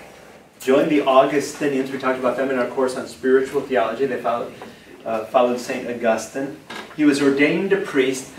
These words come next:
but this becomes a problem. Did you ever notice at Mass, Father Jamie takes and holds up the body of Christ? Now,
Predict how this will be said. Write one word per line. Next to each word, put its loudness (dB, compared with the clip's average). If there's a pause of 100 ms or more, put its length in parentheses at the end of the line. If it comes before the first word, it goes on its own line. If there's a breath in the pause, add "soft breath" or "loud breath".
(160 loud breath)
but 0
this 2
becomes 2
a -4
problem. 2 (220)
Did -6
you 4
ever 4
notice 2
at 0
Mass, 4
Father 2
Jamie 0
takes -4
and -2
holds -2
up 6
the -4
body 2
of -2
Christ? 0 (920)
Now, 4